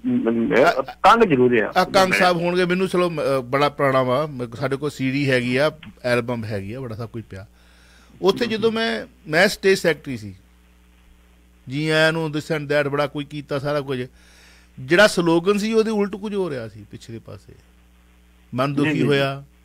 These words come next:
Speaker 2: ਪੈਸੇ ਵੱਧ ਗਏ ਸੀ, ਚਾਰ ਪੰਜ ਲੱਖ ਰੁਪਈਆ ਕੁਝ ਉੱਥੇ ਇਕੱਠਾ ਹੋ ਗਿਆ, ਜਮ੍ਹਾਂ ਕਰਾਏ।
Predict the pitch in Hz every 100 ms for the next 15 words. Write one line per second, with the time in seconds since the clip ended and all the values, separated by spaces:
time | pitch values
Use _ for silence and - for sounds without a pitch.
0 | _ _ 139 135 139 135 135 143 156 139
1 | 143 139 127 131 127 123 120 - 120 123
2 | 127 127 131 127 - 139 131 135 123 127
3 | 123 120 135 135 127 120 113